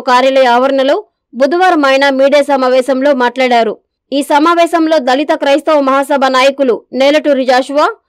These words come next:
బొగ్గవరపు రత్నం, కలివెల నాగయ్య, ఆమిలిపోగు జయరావు, విజయ్ తదితరులు పాల్గొన్నారు.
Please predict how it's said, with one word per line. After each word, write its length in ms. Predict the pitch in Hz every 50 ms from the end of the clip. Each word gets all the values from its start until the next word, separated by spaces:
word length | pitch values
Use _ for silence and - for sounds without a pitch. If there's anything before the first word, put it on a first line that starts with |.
| _ - 220 262
బొగ్గవరపు 440 | 269 247 294 302 302 285 285 - 269 262
రత్నం, 300 | 254 247 277 320 349 453 440 _ _ _ _ - 285
కలివెల 300 | 285 302 320 330 320 302 269 262
నాగయ్య, 340 | 262 262 262 277 277 269 294 320 453 427 _ _ _ _ - 233 269
ఆమిలిపోగు 540 | 302 320 339 320 330 - 302 285 269 269 277 226
జయరావు, 420 | 262 254 254 269 262 262 254 302 392 427 - _ _ _ - 226 220
విజయ్ 320 | 254 254 254 294 330 403 427 - _ _ _ -
తదితరులు 500 | 277 269 262 302 285 339 330 330 349 381 311 -
పాల్గొన్నారు. 640 | 285 262 262 262 240 269 269 254 233 220 196 180